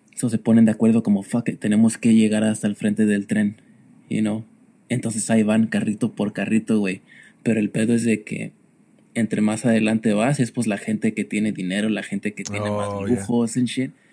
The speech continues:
Speaker 1: Y se están dando cuenta cómo funciona el tren, porque ellos no ven lo de enfrente.
Speaker 2: Yeah.
Speaker 1: Y el pedo es de que, pues, también hay un chingo de seguridad y, pues, tienen con pistolas y no los dejan pasar. Y, y so tienen que ir,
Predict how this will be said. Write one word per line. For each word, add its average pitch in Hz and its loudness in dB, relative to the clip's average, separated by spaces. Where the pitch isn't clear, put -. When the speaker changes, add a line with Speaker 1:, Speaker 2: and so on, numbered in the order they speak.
Speaker 1:
Y 107 0
se - -2
están 107 0
dando 113 4
cuenta 113 2
cómo 117 2
funciona 107 0
el 104 -2
tren, 147 0
porque 113 0
ellos 127 6
no 123 6
ven 117 4
lo 110 4
de 92 -2
enfrente. 120 -2
Speaker 2:
Yeah. 107 -4
Speaker 1:
Y 110 2
el 107 0
pedo 113 2
es 110 0
de 110 -2
que, 107 0
pues, 101 -6
también 104 0
hay 107 2
un 107 2
chingo 107 2
de 98 -2
seguridad 95 -4
y, 107 0
pues, - -12
tienen 98 -6
con 98 -10
pistolas 95 -8
y 92 -8
no 92 -6
los 90 -8
dejan 92 -14
pasar. 92 -8
Y, 92 -6
y 104 -2
so 101 -8
tienen 104 -2
que 107 -2
ir, 101 0